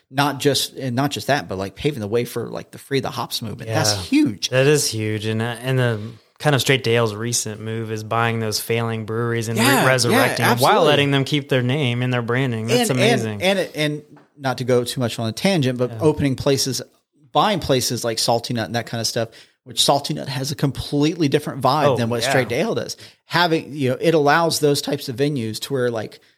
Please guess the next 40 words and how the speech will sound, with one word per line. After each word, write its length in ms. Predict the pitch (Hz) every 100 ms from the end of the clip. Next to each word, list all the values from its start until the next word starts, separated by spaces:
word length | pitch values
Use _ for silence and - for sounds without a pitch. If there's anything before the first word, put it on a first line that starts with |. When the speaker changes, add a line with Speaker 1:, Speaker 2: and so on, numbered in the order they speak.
| _ _
Speaker 1:
with 240 | 139 -
me, 400 | 120 160 151 131 - -
I, 240 | 123 131 -
I 160 | - 131
prefer 640 | - 131 - 208 131 110
a 140 | 123 117
more 260 | 117 120
chill 680 | 110 - 139 120 104 98 - _
beer 220 | 113 92
spot 360 | - 92 - -
versus, 480 | 120 110 - 113
like, 200 | 110 113
a 140 | 120 113
very 340 | 120 113 107
big 440 | 107 - 113 107 110
and 240 | 107 107 _ 127
bubbly 480 | - 120 117 117 110
type 340 | 110 113 107 - - _ _
busy 360 | 131 135 123 113
location. 580 | 113 - - - -
But, 340 | 117 135 - - - _ _ _ _
um, 360 | 127 117 113 - _ _ 127
I, 140 | 139
I 120 | 127
would 160 | 131 131
encourage 400 | 131 - 170 160
everybody 480 | 139 135 117 117 117
to 160 | -
go 180 | 117 117
out 180 | 117 -
there 320 | 120 104 104 -
and, 340 | 104 98 98 _
you 80 | 110
know, 160 | 95 98
yeah, 200 | 113 120
you 140 | 107 123
can 120 | 131
find 320 | - 131 143
your 80 | 156
favorites, 600 | - 127 135 180 -